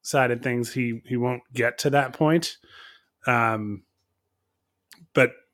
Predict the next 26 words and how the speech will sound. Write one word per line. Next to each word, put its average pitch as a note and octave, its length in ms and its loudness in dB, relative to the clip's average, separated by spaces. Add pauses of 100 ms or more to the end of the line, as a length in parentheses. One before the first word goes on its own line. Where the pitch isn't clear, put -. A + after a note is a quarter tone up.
(160)
most D3 680 4 (260)
hitters, C#3+ 420 6
especially D#3 440 2
ones C3+ 220 0
that B2+ 100 0
are A#2 80 -2
that B2+ 380 2
young, A2 440 -4 (1500)
tend F3+ 300 4
to E3 160 6
improve C#3+ 440 6
as A2+ 140 -4
their A#2 100 -6
twenties A#2+ 380 -6
go G#2+ 200 -4
on. F#2+ 260 -10 (840)
Um, G2+ 480 -8 (540)
<clears throat> A2+ 260 -10
obviously, C3 340 4
there A#2+ 180 4
are A#2 40 2
exceptions A#2+ 460 -2
all A#2 100 2
the G#2+ 100 -6
time, A#2 300 2
but A2 280 -6